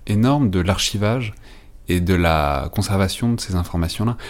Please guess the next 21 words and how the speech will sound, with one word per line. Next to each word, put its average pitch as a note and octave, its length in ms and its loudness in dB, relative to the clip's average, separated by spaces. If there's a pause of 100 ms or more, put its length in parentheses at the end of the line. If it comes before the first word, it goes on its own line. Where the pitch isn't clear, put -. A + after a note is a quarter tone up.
(120)
Parce - 160 0
qu'en - 120 0
fait, A2 240 4
dans D#2+ 320 0
tous - 220 -10
les, D#2 160 -2
sur - 180 -8
tous - 100 -12
les E2 100 -2
théâtres D2+ 260 -2
d'opération, D#2+ 580 -2 (720)
il - 40 -14
y - 40 -8
a - 40 -12
plein E2 220 -4
de E2 120 -2
trucs - 300 -6
qui D2 560 -6
se - 160 -6
passent, D#2+ 540 0
euh, C#2+ 420 -6